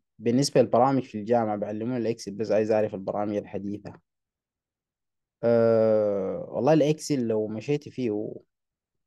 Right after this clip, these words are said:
ك-، مشيت على الإكسل أدفانس، في كورس في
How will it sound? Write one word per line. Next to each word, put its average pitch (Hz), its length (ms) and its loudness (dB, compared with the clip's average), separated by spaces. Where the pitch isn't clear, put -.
ك-، 85 520 -4
مشيت 123 340 -2
على 104 180 4
الإكسل 107 540 -6
أدفانس، 127 520 0
في - 140 -4
كورس 175 460 6
في 104 1160 -4